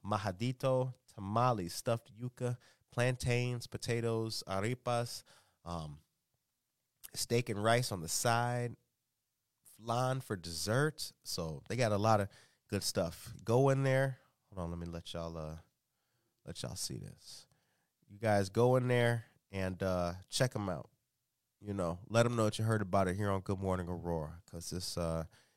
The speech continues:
it's on fire. It's really good stuff. Okay, um, so what are you guys doing for New Year's?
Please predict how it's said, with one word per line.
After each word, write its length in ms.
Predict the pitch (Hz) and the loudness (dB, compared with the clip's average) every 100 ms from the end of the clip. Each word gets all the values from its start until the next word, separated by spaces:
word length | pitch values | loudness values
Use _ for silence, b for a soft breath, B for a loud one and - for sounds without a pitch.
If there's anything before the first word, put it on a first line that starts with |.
| b 104 | b -4
it's 160 | - | 0
on 180 | 104 95 | 0 0
fire. 600 | - 113 117 117 82 71 | -4 0 2 0 -2 -6
It's 200 | 85 - | -6 -4
really 180 | 98 95 | -4 -4
good 160 | 90 87 | -4 -6
stuff. 440 | - 78 73 - - b b b b b b b b b - | -4 -8 -10 -16 -20 b b b b b b b b b -2
Okay, 400 | 160 - 208 120 - - - | 0 6 6 6 0 -8 4
um, 280 | 123 120 | 8 8
so 340 | 117 175 160 110 - | 6 8 8 8 2
what 140 | 147 | 0
are 20 | 180 | 4
you 60 | |
guys 240 | 185 180 156 | 8 6 6
doing 280 | 180 175 | 4 4
for 460 | 170 175 170 165 147 B B | 4 4 6 6 2 B B
New 300 | 135 139 165 | -4 -2 0
Year's? 720 | 208 123 - - - - - | 0 -2 -4 -10 -12 -12 -14